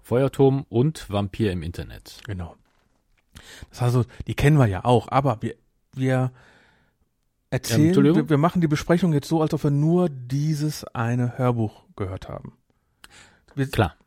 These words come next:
Speaker 2: wir sind ja Kassettenkinder. Wir haben früher in der Bücherei uns eine Kassette ausgeliehen, haben diese Kassette durchgenudelt und dann war die nächste Folge die Folge fünfzig
Speaker 1: Mhm.
Speaker 2: und danach die Folge achtzehn, danach die Folge hundertzwölf.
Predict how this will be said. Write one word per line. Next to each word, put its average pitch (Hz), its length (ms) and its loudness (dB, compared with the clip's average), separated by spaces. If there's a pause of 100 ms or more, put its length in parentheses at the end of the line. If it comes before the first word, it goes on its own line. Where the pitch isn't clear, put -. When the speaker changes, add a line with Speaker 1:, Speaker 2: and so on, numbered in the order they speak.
Speaker 2:
wir 131 140 0
sind 226 160 2
ja 208 80 2
Kassettenkinder. 117 760 -2
Wir 139 80 -4
haben 185 120 -2
früher 185 220 -2
in 175 80 0
der 165 60 -2
Bücherei 160 500 -4
uns - 220 -8
eine 143 80 -6
Kassette 151 360 -6
ausgeliehen, 170 600 -4 (340)
haben 143 220 -2
diese 180 260 -2
Kassette 160 360 -4
durchgenudelt 170 760 -4 (480)
und 151 240 -2
dann 165 340 0 (400)
war 151 400 -2
die 165 200 -6
nächste 170 380 -2
Folge 175 380 0
die 165 80 -4
Folge 170 280 -2
fünfzig 147 680 0
Speaker 1:
Mhm. 135 60 -8
Speaker 2:
und 127 80 -10
danach 143 240 -2
die 165 120 -8
Folge 156 320 -4
achtzehn, 151 500 -2
danach 120 320 -2
die - 100 -10
Folge 156 320 -4
hundertzwölf. 160 840 -2